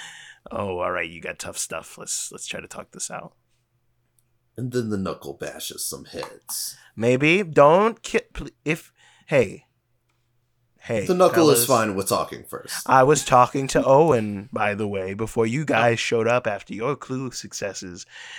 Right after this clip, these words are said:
Speaker 1: and he was telling me that the bolts that say non-lethal are actually just the same kind of thing. I know you probably operate in a certain way, but here in Blood Moon Town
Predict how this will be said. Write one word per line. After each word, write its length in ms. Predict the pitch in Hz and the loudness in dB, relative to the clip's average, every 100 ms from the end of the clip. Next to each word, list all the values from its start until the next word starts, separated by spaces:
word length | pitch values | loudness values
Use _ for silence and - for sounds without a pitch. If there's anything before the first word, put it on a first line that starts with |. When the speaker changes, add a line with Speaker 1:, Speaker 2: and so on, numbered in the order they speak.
| - | -12
Speaker 1:
and 380 | 196 202 170 - - - - | -12 -12 -14 -20 -20 -20 -16
he 180 | - 135 | -2 0
was 200 | 135 - | 2 2
telling 320 | 127 117 110 | 6 6 6
me 240 | 107 107 101 | 2 -2 -4
that 340 | 101 98 95 _ | -4 -6 -8 _
the 280 | - 107 101 92 | -10 -8 -10 2
bolts 720 | 135 185 131 107 - - - _ _ _ _ _ _ | 6 6 6 2 -8 -12 -14 _ _ _ _ _ _
that 240 | - 127 120 | 6 6 8
say 220 | 120 143 | 6 6
non-lethal 1040 | 143 131 127 143 208 - 117 113 123 143 _ _ _ - | 6 6 4 2 0 4 4 4 -2 -8 _ _ _ 2
are 120 | 139 | 6
actually 420 | 147 156 - 160 160 | 6 6 0 -6 -4
just 400 | 131 170 160 - | 4 4 4 -4
the 100 | 156 | -6
same 640 | - 165 165 165 165 160 | 0 4 6 6 2 -2
kind 380 | 151 160 156 151 | 2 4 4 2
of 120 | 139 | -4
thing. 140 | - 160 - - - | -2 -4 -4 -10 0
I 240 | - 254 | 4 4
know 500 | 226 156 151 160 160 | 4 6 8 10 8
you 260 | 160 147 160 | 4 -2 -4
probably 420 | 151 156 139 127 | 2 4 4 4
operate 480 | 117 127 127 127 131 | 4 2 2 0 0
in 60 | 117 | -2
a 80 | |
certain 360 | 107 - 113 110 | -6 -4 -4 -4
way, 140 | 110 113 | -4 -4
but 220 | 117 117 | -4 -6
here 260 | - 240 | -4 -2
in 140 | 220 127 | 0 -2
Blood 260 | 104 127 | 0 0
Moon 240 | 135 151 151 | 0 -2 -2
Town 420 | 151 151 180 196 | -2 0 0 -4